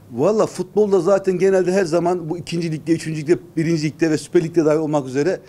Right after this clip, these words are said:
ikinci yarı hep zor olmuştur. Yani çünkü düşen takımlar farklı maç transferleri yapıyorlar. E, yukarı oynayan takımlar farklı transfer yapıyorlar.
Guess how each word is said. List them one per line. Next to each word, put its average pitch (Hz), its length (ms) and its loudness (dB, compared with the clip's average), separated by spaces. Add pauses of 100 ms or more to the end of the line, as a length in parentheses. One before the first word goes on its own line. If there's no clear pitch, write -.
(220)
ikinci 196 320 -2
yarı 190 140 4
hep 202 180 0
zor 160 200 4
olmuştur. 127 380 0
Yani 139 280 2 (260)
çünkü 160 300 -6
düşen 165 260 0
takımlar 170 480 -2 (540)
farklı 151 380 0
maç 156 220 2 (220)
transferleri 151 480 0
yapıyorlar. 147 480 2 (440)
E, 143 120 0
yukarı 151 420 2
oynayan 160 240 2
takımlar 156 300 -2
farklı 151 240 -4
transfer 156 320 -2
yapıyorlar. 165 420 0